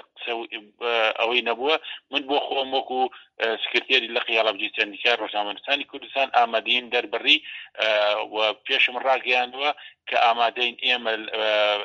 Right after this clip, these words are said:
لێرەوە بچینە هەولێر بۆ ئەنجومەنی سەندیکای ڕۆژنامەنووسانی کوردستان لەوێ و لەگەڵ، ئێ،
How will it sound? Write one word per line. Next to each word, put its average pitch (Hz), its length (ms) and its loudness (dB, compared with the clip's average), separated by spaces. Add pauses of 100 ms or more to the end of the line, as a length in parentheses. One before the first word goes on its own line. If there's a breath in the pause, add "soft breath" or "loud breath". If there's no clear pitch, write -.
(420)
لێرەوە 113 340 2
بچینە 120 400 0
هەولێر 107 420 2 (400 loud breath)
بۆ 120 120 -2 (500)
ئەنجومەنی 117 500 -4
سەندیکای 110 460 -2
ڕۆژنامەنووسانی 107 640 -2
کوردستان 156 540 0
لەوێ 160 200 2 (340 loud breath)
و - 80 -4
لەگەڵ، 120 340 2 (460 soft breath)
ئێ، 107 100 4